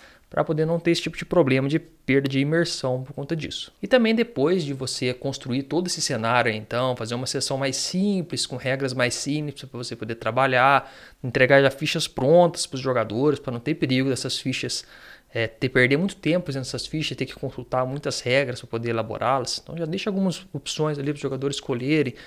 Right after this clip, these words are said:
faça um começo bem impactante pros jogadores já chegarem no jogo, já, "Nossa, entendi, é isso aqui então que vai acontecer." E eles já começam nessa linha. Foque bastante no roleplay, não fique tanto focando ali em,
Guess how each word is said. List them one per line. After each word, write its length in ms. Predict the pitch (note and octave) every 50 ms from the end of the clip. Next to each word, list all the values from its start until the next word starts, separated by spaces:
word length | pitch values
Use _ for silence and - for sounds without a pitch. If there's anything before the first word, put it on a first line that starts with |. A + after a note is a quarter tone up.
| - - - - _ _
faça 280 | _ C#3+ D3+ E3+ - G3
um 20 |
começo 460 | - - F3+ E3 D#3 D#3+ E3+ E3 - C#3+
bem 140 | D3 F3
impactante 760 | F#3 - - F3+ - - - - D3 D#3 E3+ E3 C#3+ - -
pros 120 | - C3+ B2+
jogadores 380 | C3 C3 C3+ C3+ C3+ C#3 C3+
já 100 | C#3 D3
chegarem 540 | C#3+ - - E3 C3 B2 B2+ C3+ D#3 E3 E3
no 100 | D#3+ D3
jogo, 300 | C3 B2+ B2+ C#3 D3+ D#3
já, 240 | - F3 E3+ F3+ F3 -
"Nossa, 260 | D3 A#2+ B2+ - - B2+
entendi, 440 | - C3+ C#3+ D3+ C3 B2+ C3 C3
é 40 | A#2+
isso 140 | A#2+ A#2 -
aqui 180 | B2+ - - C#3
então 280 | D3 D3 - C#3+ C#3+
que 80 | - D3
vai 80 | D3
acontecer." 640 | D3 - D3 C#3+ - - - - C#3 B2+ A2+ G#2+ - - - - - - - -
E 60 | - B2+
eles 140 | B2 A#2
já 100 | - B2
começam 500 | - - C#3+ B2 B2 B2+ C3+ C3 - C#3
nessa 240 | A#2+ A#2 A#2 - C#3 C3
linha. 320 | C3 C3 D3 G3 G#3 F#3+ - - - - - - -
Foque 320 | - - - E3+ F#3+ - F#3+
bastante 420 | F#3+ F#3+ F3+ - - G3+ G#3 A#3
no 60 | A3
roleplay, 640 | F#3+ G3 F3+ E3+ E3+ F3 - C3 C#3+ F3 G3 G3+ E3+
não 80 | C#3+ C3
fique 240 | - - F3 -
tanto 260 | - - - - F#2 -
focando 460 | - C#3+ C3+ - - C#3 C#3 C3+ B2
ali 200 | A2 A#2+ C3 C#3+
em, 220 | C3 A2 G#2 G2+